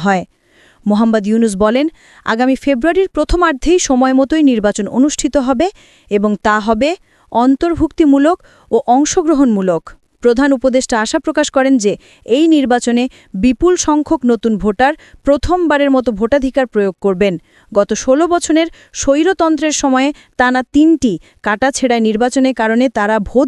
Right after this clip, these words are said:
দিতে পারেননি বলেও মন্তব্য করেন তিনি। মোহাম্মদ ইউনূস জানান, সন্ত্রাস বিরোধী আইনের আওতায় কার্যক্রম স্থগিত থাকায় এবং পরে নির্বাচন কমিশন নিবন্ধন বাতিল বা স্থগিত করায় আওয়ামী লীগ নির্বাচনে অংশ নিতে পারবে না।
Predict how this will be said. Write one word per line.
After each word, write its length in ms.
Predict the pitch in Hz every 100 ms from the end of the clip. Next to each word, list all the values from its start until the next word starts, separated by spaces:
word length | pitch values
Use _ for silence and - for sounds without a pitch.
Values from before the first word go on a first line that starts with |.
| 233
দিতে 200 | 262 233
পারেননি 440 | 208 202 208 226 262 - _
বলেও 320 | 190 220 247 302
মন্তব্য 400 | 214 202 196 180
করেন 260 | 175 175 190
তিনি। 280 | 190 180 165 - _ _ _ _
মোহাম্মদ 340 | 214 214 240 220
ইউনূস 260 | 240 240 196
জানান, 320 | 233 240 214 175 _ _
সন্ত্রাস 520 | - 247 262 269 330 285
বিরোধী 320 | 302 320 311 -
আইনের 340 | 240 269 294
আওতায় 360 | 277 247 240 277 226
কার্যক্রম 420 | 214 233 - 226
স্থগিত 360 | - 269 320 285
থাকায় 400 | - 208 185 170 - -
এবং 200 | - 220 262 -
পরে 260 | 240 254 339
নির্বাচন 480 | 294 269 262 285 285
কমিশন 380 | 247 240 247 262
নিবন্ধন 640 | 240 233 247 320 330 339 254
বাতিল 280 | 233 254
বা 120 | 220 214
স্থগিত 360 | - 254 294 269
করায় 320 | 220 202 208 - - -
আওয়ামী 300 | 202 247 311
লীগ 160 | 254 196
নির্বাচনে 460 | 214 233 254 247 226
অংশ 260 | - 254 -
নিতে 220 | 220 185
পারবে 300 | 185 208 196
না। 120 | 175